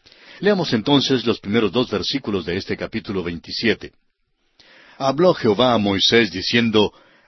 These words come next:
"Habla a los hijos de Israel y diles, cuando alguno hiciere especial voto a Jehová,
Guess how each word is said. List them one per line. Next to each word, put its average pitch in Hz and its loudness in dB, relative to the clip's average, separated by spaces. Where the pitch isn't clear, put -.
"Habla 143 2
a 127 4
los 113 2
hijos 117 2
de 104 2
Israel 95 0
y 101 -2
diles, 110 0
cuando 113 0
alguno 175 4
hiciere 143 6
especial 139 2
voto 110 0
a 92 0
Jehová, 98 -2